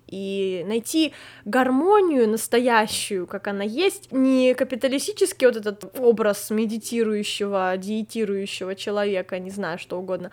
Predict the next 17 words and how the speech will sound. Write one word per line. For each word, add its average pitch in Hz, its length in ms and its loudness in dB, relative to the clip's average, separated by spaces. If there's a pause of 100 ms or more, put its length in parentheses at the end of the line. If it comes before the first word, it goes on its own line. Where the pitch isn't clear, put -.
а 262 120 0
вот 285 200 0
это 330 200 4
внутреннее 285 600 2
ощущение, 359 560 2
что - 200 -6
ты 311 160 -4
на 294 140 0
своём 254 500 2
месте, 294 480 0
ты 262 140 -4
делаешь 269 440 4
то, 269 160 0
что - 220 -8
должен 233 540 4
делать, 277 480 2
ты - 80 -20